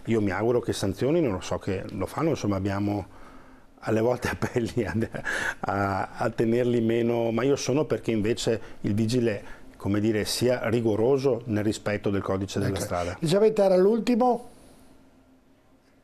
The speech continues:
Speaker 2: Finiti i messaggi. Eh, siamo quasi in chiusura. Parco Iris.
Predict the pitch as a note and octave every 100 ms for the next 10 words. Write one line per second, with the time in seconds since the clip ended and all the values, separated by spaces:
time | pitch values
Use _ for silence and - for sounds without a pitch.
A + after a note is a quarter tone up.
0 | _ _ _ _ _ _ _ _ _ D#3+
1 | E3+ E3+ D#3+ D#3 F#3+ G#3 G3 G3 - -
2 | - F#3 F3+ A3 G#3+ G#3+ F#3+ F3+ E3 D#3+
3 | - A#3 A3+ F#3+ C#3+ B2 - -